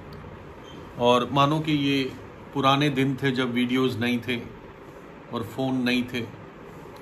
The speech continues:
तो उसके पास उसकी होने वाली पत्नी की, की तस्वीर है, है ना? मंगेतर बोलते हैं ना, तस्वीर है उसकी।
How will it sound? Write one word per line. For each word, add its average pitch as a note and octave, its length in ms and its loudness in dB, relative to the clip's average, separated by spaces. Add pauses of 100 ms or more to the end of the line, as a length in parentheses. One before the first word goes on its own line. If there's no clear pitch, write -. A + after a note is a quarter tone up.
(640)
तो D#3+ 360 6 (720)
उसके D3+ 260 2
पास D#3+ 540 6
उसकी D3 260 -2
होने C#3 280 2
वाली C#3 460 2 (640)
पत्नी C3+ 360 0
की, C3 160 -2 (680)
की C3 80 -4
तस्वीर C#3 500 0
है, F#2+ 120 -4
है - 400 -14
ना? - 120 -10 (240)
मंगेतर C3 400 0
बोलते A2+ 340 -4
हैं F#2 80 -8
ना, B2 240 -10
तस्वीर F3 300 -2
है C3 60 0
उसकी। - 340 -8